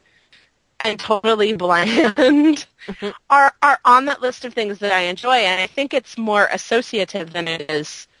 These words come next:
Speaker 1: flavor-wise, because I, I will cut you for some Kraft mac and cheese.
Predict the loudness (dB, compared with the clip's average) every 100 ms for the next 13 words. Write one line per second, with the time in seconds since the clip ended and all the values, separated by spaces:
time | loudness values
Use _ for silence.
0 | _ _ _ -2 2 4 4 2 2 0
1 | -2 -6 -4 0 2 2 0 2 4 4
2 | 2 0 -8 -12 -20 -20 -20 -20 _ _
3 | _ 0 4 4 2 0 -2 -4 -4 -8
4 | -12 -14 -14 -12 -12 -10 -12 -12 -4 -4
5 | -4 -8 -10 -10 -14 -10 -10 -10 -16 -20
6 | -20 -20 -20